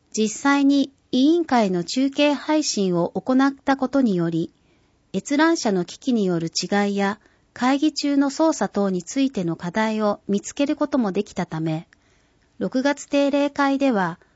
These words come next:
滞りなく実施できるよう対策をしてまいります。委員会中継だけでなく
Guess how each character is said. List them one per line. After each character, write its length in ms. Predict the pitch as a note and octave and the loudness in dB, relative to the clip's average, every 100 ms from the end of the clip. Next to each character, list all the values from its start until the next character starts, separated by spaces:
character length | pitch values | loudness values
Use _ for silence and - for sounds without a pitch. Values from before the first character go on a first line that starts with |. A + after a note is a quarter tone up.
| - | -8
滞 480 | G#3+ C#4 C#4 D4+ D4+ | -2 -2 2 2 4
り 120 | D4 | 2
な 120 | D#4 | 0
く 200 | G3 E3+ | -2 -4
実 160 | F#3 F#3 | -4 -6
施 200 | - B3 | -4 -2
で 140 | B3 | -2
き 120 | C4+ | 0
る 140 | A#3 E3+ | 0 0
よ 280 | D#3 D3+ _ | -2 -6 _
う 40 | - | -4
対 220 | A#3 C4 | -2 0
策 320 | C4+ C4+ B3 | -4 -2 0
を 80 | A#3+ | 0
し 100 | - | -2
て 120 | G#3+ | -4
ま 180 | G#3 G3+ | -2 -2
い 60 | |
り 100 | G3 | -2
ま 180 | F#3+ F#3 | -2 -2
す。 200 | - - _ _ _ _ _ _ _ _ _ _ A3+ | -6 -20 _ _ _ _ _ _ _ _ _ _ -2
委 220 | A#3 D4 | 2 2
員 120 | D4+ | 2
会 260 | D4+ D4+ D4 | 4 4 2
中 280 | - D#4 | -2 -2
継 240 | C#4 F#3 E3+ | 0 -2 -2
だ 120 | E3+ | -4
け 140 | A3+ | -4
で 120 | F#3+ E3+ | -2 -2
な 120 | F#3+ | -4
く 300 | - C#3+ | -6 -10